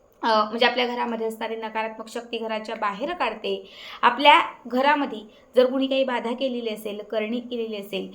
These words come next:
किंवा घरातील कुठल्याही व्यक्तीला जर नजर लागलेली असेल, काहीही वाईट शक्तींचा प्रभाव असेल, तर हळदीचे उपाय करून आपण ह्या सगळ्या वाईट शक्तींना घराच्या बाहेर काढतो, नजरबाधा दूर करतो, नकारात्मकतेला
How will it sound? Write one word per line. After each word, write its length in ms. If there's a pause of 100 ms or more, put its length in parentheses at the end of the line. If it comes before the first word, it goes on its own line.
(220)
किंवा 180
घरातील 400
कुठल्याही 400
व्यक्तीला 360
जर 180
नजर 400
लागलेली 460
असेल, 280 (160)
काहीही 380
वाईट 240
शक्तींचा 360
प्रभाव 360
असेल, 500
तर 80
हळदीचे 500
उपाय 300
करून 300 (220)
आपण 260
ह्या 100
सगळ्या 640
वाईट 220
शक्तींना 420
घराच्या 400 (240)
बाहेर 500
काढतो, 340 (420)
नजरबाधा 680 (220)
दूर 300
करतो, 520 (100)
नकारात्मकतेला 840